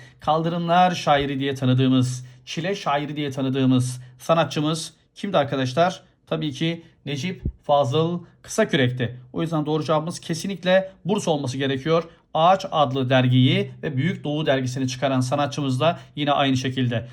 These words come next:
Peki tohum neydi arkadaşlar? Hangi edebi türdeydi? Biliyorsunuz bir adam yaratmak, tohum ve reis bey. Onu nasıl ezberleyecektik arkadaşlar? Necip Fazıl biliyorsunuz milliyetçi karakterdi.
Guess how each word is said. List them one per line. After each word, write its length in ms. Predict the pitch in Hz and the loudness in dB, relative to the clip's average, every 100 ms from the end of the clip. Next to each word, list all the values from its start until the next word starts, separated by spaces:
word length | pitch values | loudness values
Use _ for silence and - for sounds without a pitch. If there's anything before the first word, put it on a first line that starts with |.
| - | -8
Peki 220 | 208 262 | -6 -4
tohum 360 | 254 185 214 214 | -2 0 0 0
neydi 240 | 226 240 | 0 2
arkadaşlar? 420 | 165 151 139 131 156 | 2 2 -2 -2 -2
Hangi 220 | 220 185 | -2 -2
edebi 260 | 151 143 | -2 -4
türdeydi? 600 | 131 135 127 127 127 240 - - _ | -2 -2 0 2 0 -2 -8 -20 _
Biliyorsunuz 580 | - 165 156 170 190 - - _ _ | -4 -4 -2 -6 -8 -12 -20 _ _
bir 340 | 139 180 180 147 | -4 -2 0 2
adam 240 | 151 160 | 4 4
yaratmak, 640 | 139 123 120 139 170 - - _ - | 4 2 0 0 -2 -2 -12 _ -2
tohum 540 | 151 151 196 226 226 - _ | 0 2 2 0 -2 -6 _
ve 360 | 143 143 143 - _ - | 0 2 2 -2 _ -4
reis 320 | 139 170 - | -2 -2 -2
bey. 320 | 135 113 101 - - _ | 0 0 -2 -10 -20 _
Onu 180 | 156 165 | -4 0
nasıl 200 | 190 190 | 0 0
ezberleyecektik 540 | 147 143 131 139 131 | 0 0 -2 -4 -4
arkadaşlar? 600 | 135 127 127 127 170 196 - - _ | -4 -2 -2 2 2 2 -2 -20 _
Necip 240 | 135 127 127 | -4 -4 0
Fazıl 340 | 143 135 143 | 2 2 -2
biliyorsunuz 320 | 135 139 156 | -4 -4 -4
milliyetçi 480 | 139 131 127 127 - | 2 4 6 4 0
karakterdi. 760 | - 131 123 135 127 123 190 | 0 0 2 2 2 2 0